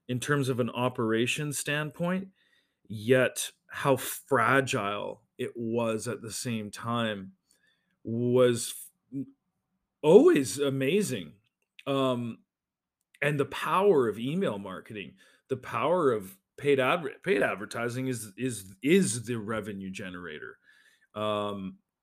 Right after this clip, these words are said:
you know, it's prob-, it's a solid, it's a solid fifty percent, email is thirty percent, and the other ten is,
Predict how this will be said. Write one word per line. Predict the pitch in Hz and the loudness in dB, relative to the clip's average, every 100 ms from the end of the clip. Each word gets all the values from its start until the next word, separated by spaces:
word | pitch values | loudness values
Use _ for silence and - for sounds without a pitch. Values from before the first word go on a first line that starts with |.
| _ | _
you | 120 117 | -4 0
know, | 107 | 2
it's | 131 | 2
prob-, | - 143 135 - | 2 2 2 2
it's | 123 117 | -8 -6
a | 123 | -6
solid, | - - 117 160 202 104 95 - | -4 0 4 6 6 4 -2 -10
it's | 120 120 | -8 -6
a | |
solid | 113 120 123 120 95 | -4 0 2 2 -2
fifty | - - 120 - 98 | -8 -4 -4 -4 -10
percent, | 104 - 110 110 120 | -10 -8 -8 -8 -4
email | 123 127 107 | -4 -2 -4
is | 104 - - | -6 -10 -4
thirty | 110 113 | -2 -4
percent, | 110 92 - 98 95 | -6 -14 -10 -10 -8
and | 104 104 | -10 -6
the | 104 | -2
other | 117 101 | -2 -2
ten | - 113 113 95 | -4 -4 -2 -2
is, | 90 - | -6 -12